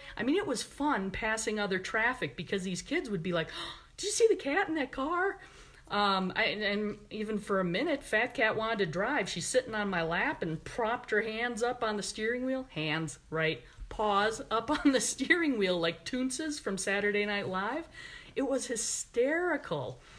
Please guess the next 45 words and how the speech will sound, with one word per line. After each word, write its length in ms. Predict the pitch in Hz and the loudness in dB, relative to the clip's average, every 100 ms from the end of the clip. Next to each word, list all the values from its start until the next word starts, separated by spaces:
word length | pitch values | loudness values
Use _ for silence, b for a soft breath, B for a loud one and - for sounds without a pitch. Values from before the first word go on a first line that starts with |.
| B B | B B
So 100 | 277 | 2
we 120 | 269 | 4
had 200 | 262 320 | 6 4
the 80 | 285 | 2
same 300 | - 233 214 | 0 0 0
issue 500 | - 311 - 214 180 | 0 0 0 0 0
when 220 | 175 180 | 0 -2
we 80 | 180 | -2
got 320 | 180 196 208 | 0 -2 -2
them 160 | 202 185 | -4 -4
to 100 | - | -6
the 80 | 185 | -6
house 500 | 180 262 277 294 - | -4 0 0 0 -2
in 240 | - 175 | -4 -2
Utah. 600 | 151 147 143 - 135 135 180 B B B - | -2 -4 -4 -4 -4 -2 -4 B B B -4
The 140 | 185 | -4
boy, 720 | 147 175 196 233 240 240 220 175 147 143 - | -2 2 6 6 6 4 2 -2 -10 -12 -16
flat 640 | - - 247 262 294 294 | -14 -8 -4 0 -2 0
to 100 | 262 | 0
the 120 | 202 | 2
ground, 400 | 175 190 196 190 | 0 -2 0 -2
he 100 | 233 | -2
was 140 | 269 226 | -4 -4
trying 340 | - 220 220 | -2 -2 -2
to 80 | 214 | -4
find 460 | - 214 202 208 175 | -4 -2 0 0 0
the 100 | 160 | -2
lowest 640 | 165 175 220 247 175 - | 0 0 2 2 0 -4
place 320 | - 160 156 | -4 -2 -4
possible. 760 | - - 185 185 - 131 113 - B B B - - - - | -8 -8 -6 -6 -6 -6 -8 -12 B B B -20 -16 -12 -2
And 160 | 202 | 2
what 140 | 226 226 | 2 2
we 100 | 233 | 2
had 220 | 180 165 | 2 2
done 320 | 226 247 202 | 2 2 2
when 160 | 185 170 | 0 -2
we 80 | |
brought 340 | 160 180 180 180 | 0 0 0 -2
them 160 | 175 175 | -4 -2
to 120 | 175 | -4
the 80 | 165 | -2
new 220 | 160 160 | -2 -2
house, 400 | - 226 247 - | -2 -2 -2 -4
of 120 | 160 | -6
course, 360 | - 156 151 | -4 0 0